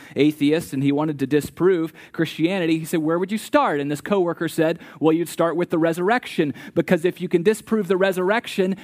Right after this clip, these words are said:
Christianity is a house of cards. It will fall. It will not stand." Well, we think we still have our faith, right? We still have all of the miracles and the teaching, the great moral teaching of Jesus.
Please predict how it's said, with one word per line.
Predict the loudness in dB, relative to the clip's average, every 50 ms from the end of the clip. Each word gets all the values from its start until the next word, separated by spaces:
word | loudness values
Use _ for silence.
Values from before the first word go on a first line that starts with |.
| -14 -10
Christianity | 0 0 0 0 0 -2 -2 0 0 0 2 2 0 0 0 0 2 2 2
is | 2 2
a | -2 -2
house | 0 0 0 0 0 -4 -6
of | -8 -8
cards. | -4 -2 -2 -2 0 -2 -6 -10 -12 -16 -18 -20 -20 -20 _ _ _ _ _ _ _ _ _ _ _ _ _ _ _ _ _ _ _
It | -8 -6
will | -6 -6
fall. | -2 0 0 0 2 0 -2 -6 -10 -18 _ _ _ _ _ _ _ _ _ _ _ _ _ _ _ _ _ _ _ _ _ -14
It | -12
will | -8 -6 -4 -2
not | -2 -2 -2 -2
stand." | -4 -4 -2 0 0 0 0 -4 -8 -18 -20 _ _ _ _ _ _ _ _ _ _ _ _ _ _ _ _ _ _ _ _ _ _ _ _ _ _ _ -20 -20 -20 -4
Well, | 2 4 4 4 6
we | 4 2
think | 2 0 -2 -2 0
we | -2 -2
still | -2 0 0 2 2 2
have | 0 -2 -2 0 0 -2 -4 -4
our | -2 -2 -2 -2
faith, | -6 -16 -4 -2 -2 -2 -2 -6 -12 -18 -20 -20 _ _ _ _
right? | -2 0 0 0 -2 -6 -14 -16 -8 0
We | 0 0
still | 0 2 2 2 2 2
have | 2 2 0 0 -2 -4 -12 -16
all | -4 0 0 2 2 0
of | -2 -2
the | -4 -2
miracles | -2 -2 0 0 -2 -2 -2 -2 0 0 0 0 -2 -2 -4 -4
and | -6 -6
the |
teaching, | -6 -8 -12 -2 0 0 0 0 -2 -4 -4 -2 -2 -2
the | -2 -4
great | -4 -6 -6 -4 -2 -4 -4 -2
moral | -2 0 0 0 0
teaching | -2 -2 -4 -4 -2 -4 -4 -4
of | -4 -4
Jesus. | -2 -2 -2 -2 -2 -6